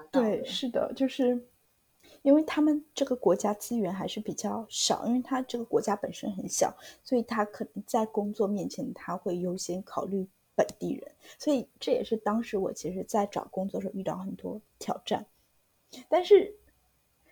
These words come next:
Speaker 2: 就真的是好像宇宙会有一些安排，就当我当时开始说不，不再去挣扎了，或者是说，哎，宇宙其实有一些脚本给到我们，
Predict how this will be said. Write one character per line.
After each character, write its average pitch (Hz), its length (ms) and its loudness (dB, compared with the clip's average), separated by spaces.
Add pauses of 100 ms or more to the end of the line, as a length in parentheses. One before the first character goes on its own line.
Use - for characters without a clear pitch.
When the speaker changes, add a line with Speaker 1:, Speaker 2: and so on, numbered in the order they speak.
(120)
Speaker 2:
就 285 140 0
真 285 220 2
的 294 120 6
是 285 120 2
好 226 180 0
像 185 400 -4 (120)
宇 170 180 -2
宙 190 240 2
会 196 160 0
有 - 120 4
一 180 40 0
些 - 380 -4 (200)
安 185 240 -2
排， 220 380 -4 (220)
就 247 120 -2
当 302 280 4
我 269 100 2
当 214 240 0
时 - 140 -6
开 214 200 -4
始 - 160 -8
说 180 200 -6
不， - 160 -20 (240)
不 196 80 -6
再 254 180 4
去 208 140 -6
挣 190 280 -4
扎 - 240 -6
了， - 80 -8
或 269 140 6
者 233 60 6
是 226 100 -2
说， 277 140 2 (300)
哎， 233 140 2 (140)
宇 190 160 -4
宙 240 220 0
其 214 160 -4
实 202 220 -4
有 190 200 -2
一 185 60 -2
些 175 580 -2 (1200)
脚 170 220 2
本 - 240 0
给 - 120 -8
到 - 160 -8
我 - 160 -10
们， - 100 -12